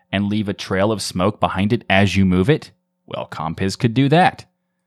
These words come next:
Want to have a desktop cube for fancy animated virtual desktop transitioning? As you guessed it, Compiz could do that. And want to have an effect on every window where you could minimize a window and have it do, like, a magic lamp effect or explode into a bunch of pieces?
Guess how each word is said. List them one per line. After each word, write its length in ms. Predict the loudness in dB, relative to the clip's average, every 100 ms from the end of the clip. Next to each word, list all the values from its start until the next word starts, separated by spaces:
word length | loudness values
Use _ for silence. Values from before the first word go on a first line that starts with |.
| _ _ _
Want 400 | -12 0 2 2
to 100 | -2
have 300 | 2 2 2
a 40 |
desktop 480 | 0 0 0 0 0
cube 280 | 0 0 0
for 180 | -2 -4
fancy 560 | 0 0 2 0 0
animated 520 | 2 2 2 2 0 -2
virtual 440 | -4 -4 -2 -4
desktop 500 | 0 0 2 -2 -2
transitioning? 680 | -2 0 0 0 0 -2 -4 _ _ _ _ _ _ _ _
As 220 | -6 -6
you 80 | -4
guessed 240 | -2 0
it, 120 | -2 -2
Compiz 420 | 0 2 2 2
could 180 | -2 0
do 160 | 0
that. 380 | 2 2 0 -4 _ _ _ _
And 180 | -8 0
want 140 | 2 2
to 40 |
have 220 | 2 2
an 60 | 0
effect 400 | -2 0 0 -2
on 140 | -8 -4
every 240 | -2 0 0
window 340 | 0 2 2
where 140 | 2 2
you 160 | 2
could 280 | 0 -4 -4 -12 _
minimize 580 | 0 2 4 4 2 2
a 60 |
window 320 | 0 2 2 2
and 160 | 0
have 260 | 0 -2 -2
it 120 | -2
do, 100 | 0
like, 220 | 0 -2
a 60 | -4
magic 460 | -4 -2 -2 -4
lamp 380 | -4 0 0 0
effect 380 | -2 0 0 0
or 160 | 0 0
explode 580 | -2 -4 0 2 2 2
into 200 | 0 -2
a 60 |
bunch 300 | -2 -2 0
of 140 | -4 -2
pieces? 480 | -2 0 -2 -2